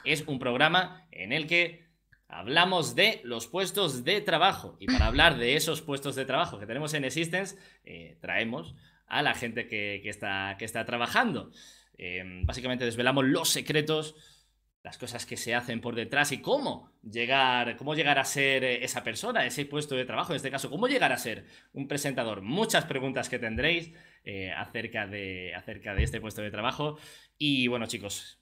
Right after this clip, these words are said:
recordaros que este es un programa por y para vosotros y que sois vosotros los que tenéis que hacer preguntitas aquí a nuestra Gemma y lo po-, lo pueden hacer. ¿Por dónde pueden hacerlo, Gemma?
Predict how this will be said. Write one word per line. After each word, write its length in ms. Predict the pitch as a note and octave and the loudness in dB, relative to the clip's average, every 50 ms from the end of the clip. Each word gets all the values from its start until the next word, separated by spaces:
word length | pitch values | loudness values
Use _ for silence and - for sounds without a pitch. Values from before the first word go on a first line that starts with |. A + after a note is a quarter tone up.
| _ _ _ _ _ _ - | _ _ _ _ _ _ -14
recordaros 420 | F#2+ F#2 A2 A2 B2 C3+ C#3 C#3 | -10 -8 -4 0 2 2 2 2
que 80 | C#3 C#3+ | 0 -2
este 80 | B2+ C3 | -2 -2
es 40 | C#3+ | -2
un 60 | C#3 | 0
programa 260 | C#3 C3 C#3 D3 C#3 | 2 2 4 4 4
por 80 | C3+ C3+ | 4 2
y 60 | C3 | 2
para 120 | C#3 C3+ C3+ | 4 4 2
vosotros 340 | B2+ B2 E3 - - C4+ G3+ | 4 2 2 0 4 4 4
y 100 | D3 C3 | 4 4
que 420 | C3 B2+ A#2 G#2+ G#2 - - _ _ | 4 2 2 2 0 -4 -14 _ _
sois 180 | _ - - B3 | _ -4 -2 2
vosotros 280 | C4+ E3+ C#3 A#3 B3 A#3+ | 2 4 4 4 4 6
los 100 | F#3 C#3+ | 4 4
que 80 | D3 C#3+ | 4 2
tenéis 180 | C#3 C3+ C3+ | 2 2 2
que 60 | D3 | 0
hacer 420 | C#3+ C#3 C#3+ C#3 C3+ C3 B2+ B2+ B2 | -2 0 2 2 4 4 2 0 0
preguntitas 920 | - B2+ B2 A#2 B2 B2 B2 C3+ A#2+ B2 A#2+ A#2 A2+ A2 A2 G#2+ G#2+ G#2 - - - - - - - - | 0 -2 -2 0 -2 -2 -2 -2 -2 0 2 2 2 2 0 -2 -4 -8 -12 -18 -20 -20 -20 -20 -16 -8
aquí 220 | - A#2+ A#2+ - B2+ | -6 -6 -2 0 0
a 60 | A#2+ | 0
nuestra 340 | B2 A#2+ B2 - B2 A2+ A2+ | 2 0 0 2 2 2 4
Gemma 640 | A2+ D3 F#3 G#3+ A3+ A#3 A3+ A3+ A3+ - - - - | 6 4 4 6 8 6 6 6 4 2 -6 -14 -14
y 80 | - | -12
lo 100 | G2+ G#2+ | -10 -8
po-, 180 | G2+ A#2+ B2+ C3+ | -4 -2 -2 -2
lo 140 | - A2+ A2 | -2 -4 -2
pueden 220 | A#2+ C#3+ D3+ C#3+ | 0 2 4 4
hacer. 260 | B2+ - - D3+ F#3+ A3+ - - - - - - - - | 4 4 4 2 2 2 2 -2 -6 -6 -8 -10 -6 2
¿Por 80 | - F3 | 4 6
dónde 160 | C4 C#4+ A3 | 8 8 8
pueden 220 | G#3+ A#3 G3 D#3+ | 10 10 10 10
hacerlo, 440 | - - C3 A#2+ G#2+ A2 G#2+ G#2 - - | 8 4 2 0 0 -2 -4 -4 -4 -4
Gemma? 300 | A2+ A#2+ A#2+ C#3 E3 | 0 0 0 2 4